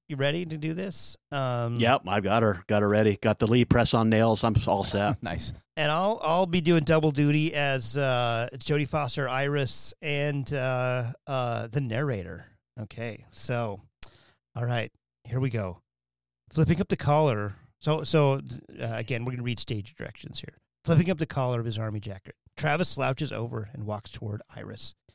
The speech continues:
Speaker 1: He sort of sidles up next to her and walks beside her. Travis always looks most suspicious when he's trying to appear innocent.
Speaker 3: Hello.
Speaker 1: You looking for some action, mister?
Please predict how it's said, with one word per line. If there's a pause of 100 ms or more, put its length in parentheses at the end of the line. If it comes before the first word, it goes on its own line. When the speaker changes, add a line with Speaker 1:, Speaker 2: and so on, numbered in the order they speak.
(400)
Speaker 1:
He
sort
of
sidles
up
next
to
her (260)
and
walks
beside
her. (460)
Travis
always
looks
most
suspicious (100)
when
he's
trying
to
appear (100)
innocent. (1700)
Speaker 3:
Hello. (840)
Speaker 1:
You
looking
for
some
action,
mister?